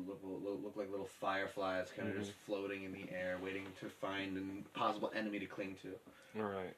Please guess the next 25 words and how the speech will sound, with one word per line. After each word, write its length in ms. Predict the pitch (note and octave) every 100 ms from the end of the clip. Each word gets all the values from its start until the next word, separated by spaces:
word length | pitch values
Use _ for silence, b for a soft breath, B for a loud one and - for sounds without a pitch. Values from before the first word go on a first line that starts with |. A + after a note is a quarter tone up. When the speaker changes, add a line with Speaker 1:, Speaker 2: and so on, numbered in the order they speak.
| -
Speaker 2:
Um, 460 | G2+ G2 F#2+ F#2 F2+ - -
I'm 60 |
gonna 120 | G#2+ A#2
keep 260 | - C3 -
concentrating 560 | - A#2 A2 - A#2 G2+
on 120 | G2+
that 180 | G2 G2
as 160 | F#2+ F#2+
I 40 |
walk 300 | F#2 F#2+ -
towards 360 | - G2 F#2+ - -
the 260 | G2 F#2+ F#2 F2+
altar 280 | F#2 -
of, 200 | F#2 F2+ - -
uh, 260 | F2+ F2 E2+
Melora. 340 | F2 F2+ G2 - B B B
Speaker 1:
You 120 | - G#2
walk 180 | A2
toward 220 | - A2+ A2
the 80 |
altar 360 | - G#2+ G#2+ A2
of 120 | G2+ F#2+
Melora. 460 | F#2+ G2+ G#2+ F#2+
The 240 | G2 A2 A2
Ankh 240 | C3+ F#3+